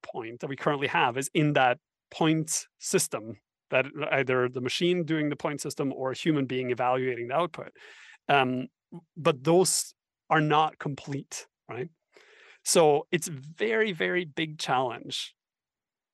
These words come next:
And because the main corpus that exists for images and for video and for audio and for data comes off the internet, and the internet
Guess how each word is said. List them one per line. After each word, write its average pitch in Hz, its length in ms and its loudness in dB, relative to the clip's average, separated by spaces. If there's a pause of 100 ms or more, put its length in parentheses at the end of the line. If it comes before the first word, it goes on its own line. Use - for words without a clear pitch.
(180)
And 151 160 6
because 156 440 2
the 135 200 2 (240)
main 151 640 0
corpus 139 480 -6
that 131 160 -2
exists - 440 -4
for 123 340 -2 (340)
images 165 560 0 (440)
and 131 280 4
for 120 220 -2
video 151 460 0 (120)
and 127 120 -10
for - 180 -8
audio 135 400 4 (260)
and 131 100 -2
for 135 80 -2
data 120 240 0
comes 127 280 -4
off 120 120 -6
the - 100 -6
internet, 180 360 0 (640)
and 131 300 2
the 156 120 -4
internet 160 420 0